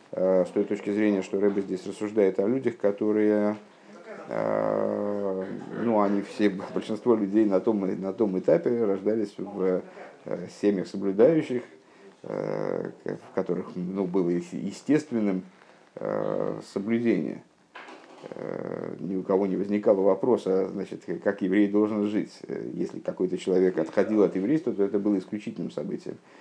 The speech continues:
Э, поэтому в-, речь идёт о людях, которые, значит, э, в-, вот Йецер Гора, с ним, при-, с ними приходилось работать так вот, начиная с разрешённого. Мы-то, в общем, э, наш жизненный путь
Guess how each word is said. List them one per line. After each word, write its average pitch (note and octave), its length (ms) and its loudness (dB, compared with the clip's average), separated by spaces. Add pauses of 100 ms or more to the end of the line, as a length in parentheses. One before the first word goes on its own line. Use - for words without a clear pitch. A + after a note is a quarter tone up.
(280)
Э, G2+ 160 -10
поэтому F2+ 540 4 (180)
в-, F2 140 0
речь G2 180 2
идёт G#2 240 6
о F2+ 100 8
людях, E3+ 300 2
которые, G#2+ 560 0 (920)
значит, G2 340 -8
э, F2+ 100 0
в-, G2 300 -6 (380)
вот A2 160 4 (240)
Йецер A2+ 340 8
Гора, C#3+ 240 4
с - 60 -4
ним, A#2+ 240 0
при-, A2+ 200 0
с A2 120 -4
ними B2+ 180 4
приходилось A2+ 600 2
работать G#2+ 440 2
так F#2+ 180 2
вот, F#2+ 140 -4
начиная G#2 460 0
с G#2 100 -8
разрешённого. G2+ 640 -2
Мы-то, F#2 300 -6
в F#2+ 40 -2
общем, - 280 -6 (560)
э, C3 680 -4
наш G2+ 200 -4
жизненный G2 340 -2
путь G2+ 220 -4